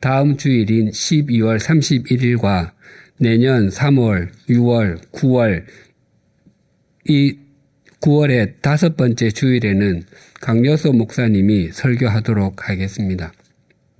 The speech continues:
오래전에 티비 드라마에서 본 한 장면인데 두 사람의 대화가 이러하였습니다. 한 사람이 말합니다. "아버님은 안 계시는데요?"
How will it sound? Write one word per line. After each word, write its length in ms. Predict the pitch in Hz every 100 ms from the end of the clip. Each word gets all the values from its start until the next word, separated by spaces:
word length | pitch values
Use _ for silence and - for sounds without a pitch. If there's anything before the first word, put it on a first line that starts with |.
| _ _ _ _ _ _ _ _ _ _ _ _ _ _ _ -
오래전에 840 | 151 170 147 151 147 131 101 87
티비 360 | - 175 165 156
드라마에서 880 | 147 127 139 151 135 110 - 113 107
본 320 | 123 117 104
한 240 | 90 123 117
장면인데 920 | 131 135 143 127 95 90 101 92 85 _ _ _ _ _ -
두 260 | 127 127
사람의 720 | 127 151 147 147 117 110 85 -
대화가 580 | 117 113 123 123 120 120 143
이러하였습니다. 920 | 131 131 117 110 117 101 95 87 - _ _ _ _ _ _ _ _ _ - _ - -
한 180 | - 131
사람이 400 | 147 143 139 117
말합니다. 680 | 101 98 113 110 107 95 87 - - -
"아버님은 640 | - 113 143 147 120 110 104
안 200 | - 101
계시는데요?" 840 | 107 120 - 131 131 127 101 107